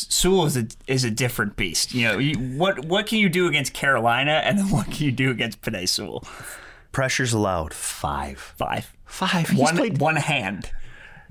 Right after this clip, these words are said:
Speaker 2: Sacks allowed.
Speaker 1: Zero.
Speaker 2: Zero. Quarterback hurries.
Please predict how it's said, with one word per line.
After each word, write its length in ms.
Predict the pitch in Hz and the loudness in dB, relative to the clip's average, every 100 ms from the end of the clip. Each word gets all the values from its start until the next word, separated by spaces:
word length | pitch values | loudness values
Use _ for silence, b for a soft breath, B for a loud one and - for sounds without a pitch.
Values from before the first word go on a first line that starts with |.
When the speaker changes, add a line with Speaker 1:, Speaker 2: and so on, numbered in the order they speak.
| B B - - | B B -20 -8
Speaker 2:
Sacks 360 | - 214 226 208 | -2 0 0 0
allowed. 400 | 170 120 85 92 - - 123 | 2 0 -2 -6 -12 -6 0
Speaker 1:
Zero. 220 | 143 127 | 2 2
Speaker 2:
Zero. 420 | 131 127 87 - B B B B B B B B B - - | 2 2 0 -2 B B B B B B B B B -8 -6
Quarterback 340 | 285 247 214 | -2 0 0
hurries. 600 | - - 190 104 - - | -2 0 0 0 -2 -6